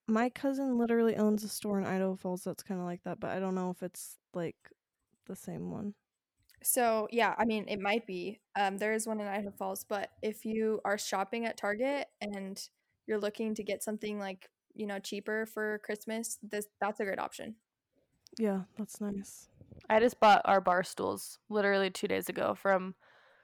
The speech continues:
Speaker 3: one of the people here.
Speaker 2: Really?
Speaker 3: For, like, yeah, it was, like, sixty dollars cheaper than I could have gotten in the store.
Speaker 1: Dang.
Speaker 2: And what do you mean by one of the people there?
Speaker 3: Well, there's two Instagrams here in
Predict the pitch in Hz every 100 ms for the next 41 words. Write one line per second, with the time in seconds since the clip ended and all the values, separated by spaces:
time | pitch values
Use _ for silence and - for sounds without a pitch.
0 | _ - 196 190 185 190 - 196 196 196
1 | 196 196 - _ _ _ _ _ _ _
2 | _ _ _ _ - _ _ _ _ -
3 | 208 214 202 - 196 196 190 180 - 185
4 | 180 185 185 - - - 220 - 202 190
5 | 180 185 - 185 180 175 170 175 185 180
6 | 165 180 175 170 175 - 92 190 - _
7 | _ _ _ _ _ - 220 240 233 226
8 | - 240 247 233 226 214 190 196 208 208
9 | 208 - - - - 226 - - _ _
10 | _ - - _ 220 202 202 - 233 202
11 | - 196 180 175 190 180 170 -